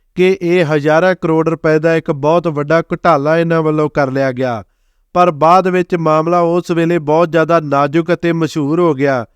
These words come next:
ਜਦੋਂ ਇਸੇ ਪੂਰੇ ਮਾਮਲੇ ਦਾ ਕੇਂਦਰ ਬਿੰਦੂ ਪੰਜਾਬ ਦੇ ਮਸ਼ਹੂਰ ਡੇਰੇ ਰਾਧਾ ਸੁਆਮੀ ਸਤਸੰਗ ਬਿਆਸ ਦਾ ਮੁਖੀ ਬਾਬਾ ਗੁਰਵਿੰਦਰ ਸਿੰਘ ਢਿੱਲੋਂ ਬਣਿਆ, ਜਿਸ ਦੇ ਆਪਣੇ ਨਾਮ ਉੱਤੇ ਅਤੇ ਆਪਣੇ ਪਰਿਵਾਰ ਦੇ ਹੋਰ ਮੈਂਬਰਾਂ ਦੇ ਨਾਮ ਉੱਤੇ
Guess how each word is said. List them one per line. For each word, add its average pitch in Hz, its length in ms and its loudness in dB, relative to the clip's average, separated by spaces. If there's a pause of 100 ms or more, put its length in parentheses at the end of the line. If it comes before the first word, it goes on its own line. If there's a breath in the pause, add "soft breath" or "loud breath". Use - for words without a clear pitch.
(320)
ਜਦੋਂ 170 340 2
ਇਸੇ 175 380 -2
ਪੂਰੇ 180 380 -2
ਮਾਮਲੇ 156 400 2
ਦਾ 170 140 0
ਕੇਂਦਰ 160 440 -2
ਬਿੰਦੂ 151 380 -2
ਪੰਜਾਬ 151 500 0
ਦੇ 165 140 -2
ਮਸ਼ਹੂਰ 160 520 -2
ਡੇਰੇ 151 400 0 (420)
ਰਾਧਾ 175 440 2
ਸੁਆਮੀ 165 460 0
ਸਤਸੰਗ 165 560 -2
ਬਿਆਸ 151 380 0
ਦਾ 170 140 2
ਮੁਖੀ 156 340 -2
ਬਾਬਾ 151 360 0
ਗੁਰਵਿੰਦਰ 151 500 -2
ਸਿੰਘ 170 280 -2
ਢਿੱਲੋਂ 165 420 0
ਬਣਿਆ, 131 420 -4 (460)
ਜਿਸ 151 260 -2
ਦੇ 180 180 0
ਆਪਣੇ 175 380 2
ਨਾਮ 165 360 0
ਉੱਤੇ 165 280 -2
ਅਤੇ 175 200 0
ਆਪਣੇ 165 320 0
ਪਰਿਵਾਰ 156 460 -2
ਦੇ 165 160 -2
ਹੋਰ 165 280 -2
ਮੈਂਬਰਾਂ 160 420 0
ਦੇ 165 120 -2
ਨਾਮ 156 360 0
ਉੱਤੇ 147 360 -2